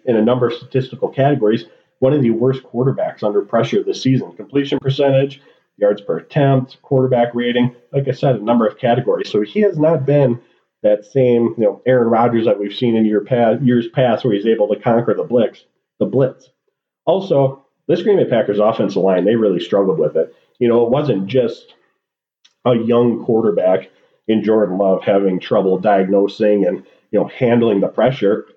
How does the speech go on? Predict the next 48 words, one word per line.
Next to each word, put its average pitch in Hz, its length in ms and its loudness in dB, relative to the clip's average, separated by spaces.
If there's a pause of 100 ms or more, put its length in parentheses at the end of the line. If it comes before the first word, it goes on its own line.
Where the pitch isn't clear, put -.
(140)
The 110 100 -4
Green 175 180 0
Bay 170 100 2
Packers 135 320 0
offensive 117 440 0
line, 107 260 2
they 110 120 0
didn't 120 180 0
do 113 140 0
him 110 160 0
many 95 220 0
favors 90 480 -2
either. 104 320 0 (340)
There 131 120 2
were 120 140 0
times 123 300 0
where 110 100 0
you'd 104 140 0
see 98 180 0
two - 180 -2
Packers - 360 -2
blockers 135 580 0 (280)
on 107 140 0
one 113 200 2
Chiefs - 240 -2
pass 131 300 0
rusher, 131 320 0
another 113 260 2
one's 110 200 2
running 113 260 2
free. 117 420 0 (320)
There's 98 180 0
another 123 340 2
instance 131 440 0
that 127 180 0
I 110 80 2
can - 140 -4
thinking 127 320 0
of 123 180 2
where 107 240 0
one 104 160 0
of 104 60 -4
the 101 80 2
Green 110 200 0
Bay 104 80 0
Packers 110 400 -2
offensive 110 420 0
linemen, 117 480 0